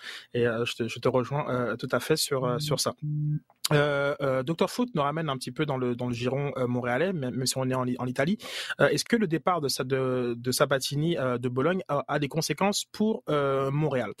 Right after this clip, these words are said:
Euh, donc, euh, à cette question, euh, je, je, je pense que effectivement, donc, euh, Sabatini qui a indiqué, euh,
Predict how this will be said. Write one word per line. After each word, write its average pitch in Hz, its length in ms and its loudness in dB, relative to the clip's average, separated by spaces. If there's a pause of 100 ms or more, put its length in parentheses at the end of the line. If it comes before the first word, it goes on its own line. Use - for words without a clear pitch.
(400)
Euh, 131 260 6
donc, 170 380 0
euh, 156 160 2
à 143 120 0
cette - 160 -6
question, 220 440 4
euh, 131 600 -2
je, 131 320 0
je, 135 180 0
je 127 140 0
pense 208 380 0
que 156 220 2
effectivement, 147 480 -2
donc, 135 220 -4
euh, 127 40 2
Sabatini 135 440 0
qui - 160 -4
a 127 60 4
indiqué, 123 440 0
euh, 117 460 0